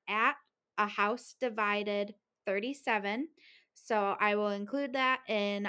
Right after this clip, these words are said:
uh, the details of today's episode, so you can take, take a look and follow us across social media.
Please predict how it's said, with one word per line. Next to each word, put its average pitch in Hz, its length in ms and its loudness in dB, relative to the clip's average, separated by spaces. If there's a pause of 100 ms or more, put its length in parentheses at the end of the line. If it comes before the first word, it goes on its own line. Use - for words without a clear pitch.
uh, 190 280 -2
the 196 100 -2
details 294 460 0
of 247 120 -2
today's 233 280 -2
episode, 254 500 -4
so - 80 -8
you 220 80 -2
can 208 220 -6
take, 214 260 -6 (420)
take 320 200 0
a 285 40 0
look 277 280 2
and 233 200 -2
follow 233 300 4
us 240 180 -2
across 226 380 -4
social 214 260 -6
media. 202 440 -2